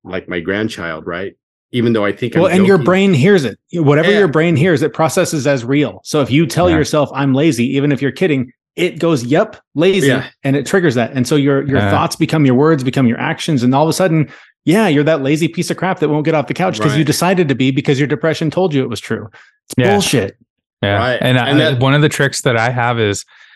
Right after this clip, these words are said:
Speaker 3: whenever I have that moment of like, "You're a piece of shit," I imagine saying that exact same line that I'm saying to me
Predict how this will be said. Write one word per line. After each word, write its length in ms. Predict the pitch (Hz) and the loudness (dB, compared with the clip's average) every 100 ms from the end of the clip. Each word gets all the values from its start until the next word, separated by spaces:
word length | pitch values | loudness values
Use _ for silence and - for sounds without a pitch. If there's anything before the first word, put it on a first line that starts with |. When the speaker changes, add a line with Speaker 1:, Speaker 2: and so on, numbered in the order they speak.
| _ - | _ -14
Speaker 3:
whenever 340 | 104 110 131 147 | -4 -2 0 0
I 60 | |
have 160 | 127 127 | 0 -2
that 120 | 117 | -4
moment 260 | 98 110 127 | -2 -2 -2
of 80 | 101 | -2
like, 160 | 95 165 | -2 0
"You're 100 | 165 | -2
a 40 | |
piece 260 | 165 156 147 | -2 -4 -4
of 60 | |
shit," 360 | - 175 143 - _ _ _ | -4 0 0 -2 _ _ _
I 140 | - 127 | -4 0
imagine 580 | 156 113 104 110 135 139 | 2 0 -2 -2 -2 -2
saying 360 | - 120 117 | 0 0 0
that 120 | 107 92 | -2 -4
exact 400 | 92 98 101 - | -6 -8 -6 -2
same 220 | 127 110 | 0 0
line 220 | 95 101 | 0 2
that 80 | 107 | 0
I'm 100 | 92 | -2
saying 300 | 92 104 101 92 | -2 -2 -2 -2
to 40 | |
me 320 | 95 110 151 | 0 0 -2